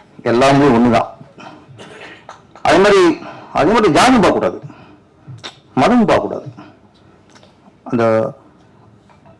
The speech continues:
அது கொஞ்சம் ஜாதி விஷயம் கொஞ்சம் இப்பதான் கொஞ்சம் அங்க, அங்க இங்க வருது. அதெல்லாம் இப்பவே நம்ம தவிர்த்துடணும். சினிமாங்கிறது ஒட்டுமொத்த கலைஞருக்குன்னு உள்ளது.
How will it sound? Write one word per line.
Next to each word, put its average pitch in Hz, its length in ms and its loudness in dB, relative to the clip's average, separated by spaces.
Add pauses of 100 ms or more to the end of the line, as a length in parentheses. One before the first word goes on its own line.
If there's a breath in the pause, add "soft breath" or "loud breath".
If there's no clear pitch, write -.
அது 151 140 2
கொஞ்சம் 147 340 2
ஜாதி 185 300 4
விஷயம் 160 300 2
கொஞ்சம் 180 220 2
இப்பதான் 180 280 0
கொஞ்சம் 147 180 2
அங்க, 139 260 0
அங்க 131 160 0
இங்க 147 200 2
வருது. 120 180 0 (160)
அதெல்லாம் 127 300 -2
இப்பவே 165 340 0
நம்ம 123 180 2 (500)
தவிர்த்துடணும். 147 460 -2 (140)
சினிமாங்கிறது 160 580 2 (440 loud breath)
ஒட்டுமொத்த 151 340 0 (100)
கலைஞருக்குன்னு 131 520 2
உள்ளது. 98 220 -2